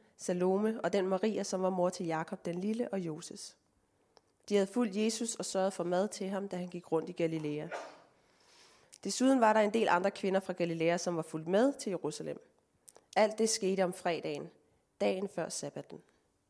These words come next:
Sent om eftermiddagen tog Josef fra Arimathæa mod til sig, opsøgte Pilatus og bad om at få Jesu lig udleveret. Og så er der lige,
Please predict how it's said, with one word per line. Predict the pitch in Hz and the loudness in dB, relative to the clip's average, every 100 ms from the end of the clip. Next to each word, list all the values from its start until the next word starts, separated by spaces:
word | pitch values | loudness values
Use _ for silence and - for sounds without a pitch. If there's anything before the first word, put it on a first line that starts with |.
| _ _ _ _ - | _ _ _ _ -12
Sent | - 226 | -2 0
om | 214 - | 2 2
eftermiddagen | 220 - 208 190 185 160 170 | 0 0 -2 2 2 2 -4
tog | - 208 175 | -2 -2 0
Josef | 185 196 220 | -2 -2 -4
fra | 214 180 - | -4 -4 -2
Arimathæa | 170 170 170 - 190 185 196 190 | -2 -2 -4 -6 -4 -2 -2 -2
mod | 196 214 | -2 -2
til | - 180 | -4 -8
sig, | 180 185 - _ _ _ | -8 -12 -14 _ _ _
opsøgte | 202 208 - 220 220 | 0 2 -4 -4 -4
Pilatus | 214 180 165 165 185 - - - | -4 -2 -2 -4 -10 -12 -12 -10
og | 170 | 0
bad | 196 190 - | 0 0 -2
om | 202 190 | -4 -6
at | |
få | - | -4
Jesu | 190 170 170 180 | -4 -2 -4 -6
lig | 160 156 - - | -6 -8 -12 -10
udleveret. | 156 151 143 123 - _ _ - _ _ _ _ _ _ _ - - - _ - - - _ _ _ _ _ _ _ 403 - - - - - - - _ | -6 -4 -6 -10 -16 _ _ -20 _ _ _ _ _ _ _ -20 -20 -20 _ -20 -20 -20 _ _ _ _ _ _ _ -12 -12 -16 -20 -20 -20 -20 -20 _
Og | 196 | -2
så | 214 | 0
er | 190 | 2
der | 190 | 0
lige, | 196 190 - | 0 -2 -4